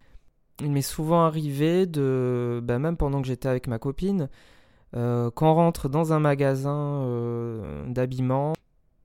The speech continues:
et de lui dire, euh, bah, euh, « C'est, c'est dommage que les hommes ne puissent pas porter ça.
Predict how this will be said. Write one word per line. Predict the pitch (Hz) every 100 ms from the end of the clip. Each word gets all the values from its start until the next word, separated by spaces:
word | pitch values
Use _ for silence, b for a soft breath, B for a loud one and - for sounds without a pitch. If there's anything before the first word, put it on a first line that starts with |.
| _ _ _
et | 135
de | 131 143
lui | 147 147
dire, | 135 147 185 185
euh, | 156 131
bah, | 123
euh, « | 123 127 120 117 117 117 117
C'est, | - 127
c'est | -
dommage | 131 143 180
que | -
les | 139 131
hommes | 147 165
ne | 139
puissent | - 123
pas | - 160
porter | 147 - 147
ça. | 131 123 123